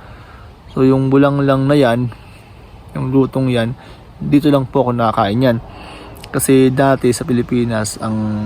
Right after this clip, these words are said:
sa probinsya, ang kinakain po namin dun, may ganyan, pero laging may gata.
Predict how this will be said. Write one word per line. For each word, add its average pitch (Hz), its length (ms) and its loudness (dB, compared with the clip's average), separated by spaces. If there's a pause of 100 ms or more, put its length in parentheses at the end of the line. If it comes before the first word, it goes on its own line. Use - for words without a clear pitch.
(140)
sa 107 80 -2
probinsya, 123 560 0 (580)
ang 117 200 0 (440)
kinakain 117 420 0
po 113 140 -4
namin 113 400 -2
dun, 107 240 -4
may 127 240 2
ganyan, 151 400 2
pero 139 400 2
laging 127 320 2
may 120 100 0
gata. 117 320 -2